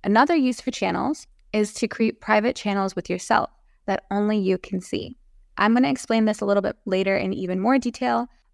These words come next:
but I have a private channel for my content, a private channel for business ideas, a private channel for sending myself reminders,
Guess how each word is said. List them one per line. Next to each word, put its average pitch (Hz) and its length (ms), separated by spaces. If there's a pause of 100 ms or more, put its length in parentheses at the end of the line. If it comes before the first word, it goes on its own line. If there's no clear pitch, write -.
(100)
but 190 320
I - 80
have 247 220
a 254 40
private 214 340
channel 190 360
for 180 380
my 214 140
content, 269 600 (340)
a 208 80
private 196 300
channel 196 280
for - 120
business 233 380
ideas, 202 560 (100)
a 190 80
private 190 320
channel 185 540
for 196 120
sending 190 360
myself 185 400
reminders, 196 680